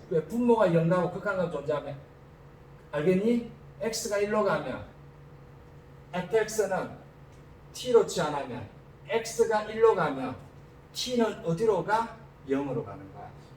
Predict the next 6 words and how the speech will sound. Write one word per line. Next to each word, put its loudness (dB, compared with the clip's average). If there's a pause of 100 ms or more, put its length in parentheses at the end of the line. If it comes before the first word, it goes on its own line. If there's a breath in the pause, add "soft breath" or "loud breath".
그러면서 0
이렇게 -4 (560)
되는 -8
거야, -4 (100)
얘들아. -12
이거 -2